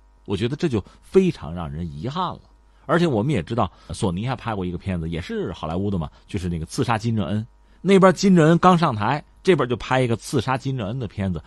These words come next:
你什么意思啊？我们知道这个片子拍出去一公映，马上朝鲜就不干了。之后按照西方媒体的说法，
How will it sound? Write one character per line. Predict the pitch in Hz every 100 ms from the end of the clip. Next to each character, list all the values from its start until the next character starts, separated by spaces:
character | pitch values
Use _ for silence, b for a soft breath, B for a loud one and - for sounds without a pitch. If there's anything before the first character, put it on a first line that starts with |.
| B
你 | 156
什 | 139 180
么 |
意 | 247 302 226
思 | -
啊？ | 71 - _ _ _ b b
我 | 117
们 | 143
知 | 170
道 | 202
这 | 160
个 | 139
片 | - 170
子 | 131
拍 | - 156
出 | 135 135
去 | 120 -
一 | 147
公 | - 208 208
映， | 196 - b b
马 | 104 80
上 | 240
朝 | - 110
鲜 | 78
就 | 69
不 | 104
干 | 143 151
了。 | - _ _ -
之 | 185
后 | 180
按 | 175 139
照 | 117
西 | -
方 | 147 127
媒 | 117
体 | 104
的 | 82
说 | 78 110
法， | 90